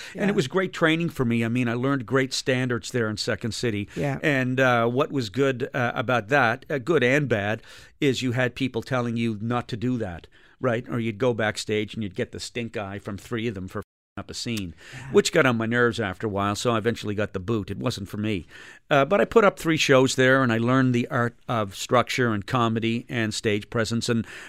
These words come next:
Speaker 1: all those necessary things you learn for three hundred fifty bucks a week. I said,
Speaker 2: <laughs>
Speaker 1: I mean, and I started in the touring company. I loved it there 'cause it was less political and people weren't all driven by fame.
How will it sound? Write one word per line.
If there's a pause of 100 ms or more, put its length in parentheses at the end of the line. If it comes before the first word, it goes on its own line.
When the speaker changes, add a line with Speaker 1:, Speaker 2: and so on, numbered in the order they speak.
(120)
Speaker 1:
all
those
necessary
things
you
learn
for
three
hundred
fifty
bucks
a
week.
I
said,
Speaker 2:
<laughs>
Speaker 1:
I
mean,
and
I
started
in
the
touring
company.
I
loved
it
there
'cause
it
was
less
political (380)
and
people
weren't
all
driven
by
fame.